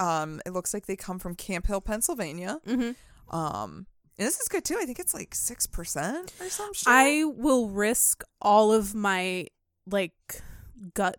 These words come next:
Speaker 2: pleasantries for that beer.
Speaker 1: Yeah.
Speaker 2: It is so good.
Speaker 1: Yeah.
Speaker 2: I will be bloated for a week afterwards for that beer.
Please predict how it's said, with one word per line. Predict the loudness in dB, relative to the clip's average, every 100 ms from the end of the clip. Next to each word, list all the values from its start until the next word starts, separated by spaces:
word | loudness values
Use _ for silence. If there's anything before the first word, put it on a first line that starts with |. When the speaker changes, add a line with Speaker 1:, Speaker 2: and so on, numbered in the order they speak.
| -4
Speaker 2:
pleasantries | -2 0 0 -2 -2 -4 -2 -2 -4 -4 -8
for | -4 0 2 0
that | -2 -4 -2
beer. | -2 -2 -4 -8
Speaker 1:
Yeah. | -6 2 2 2 -2 2
Speaker 2:
It | 6 8
is | 8
so | 6 2 2 6 6 6
good. | 2 -2 -2 -4 -12 -6
Speaker 1:
Yeah. | -4 -4 -2 4
Speaker 2:
I | 8 8
will | 6 4
be | 2 2
bloated | 2 2 4 6 4 2
for | 0 0
a |
week | 0 -4 -4
afterwards | -2 -2 -2 -2 -2 -4 -4 -6
for | -4 2 2 2
that | 0 -2 -4
beer. | -4 -2 -4